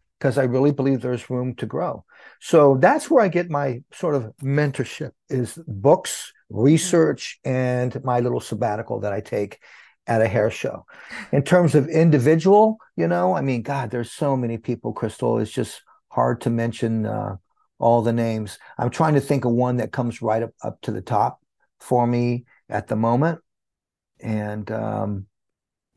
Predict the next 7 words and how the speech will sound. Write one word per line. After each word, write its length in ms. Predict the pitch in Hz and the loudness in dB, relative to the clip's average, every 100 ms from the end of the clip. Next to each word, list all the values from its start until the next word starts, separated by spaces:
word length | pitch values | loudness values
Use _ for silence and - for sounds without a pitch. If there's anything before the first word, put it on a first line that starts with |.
| _ _ _ | _ _ _
really, 260 | 110 117 117 | -2 2 2
there's 320 | 104 104 - - | 2 -2 -6 -8
not 240 | 110 110 | -4 -2
one. 280 | 110 120 110 | 0 0 0
There's 220 | 101 107 | -2 -4
so 180 | - 143 | -2 -2
many, 280 | 120 110 - | 0 -4 -8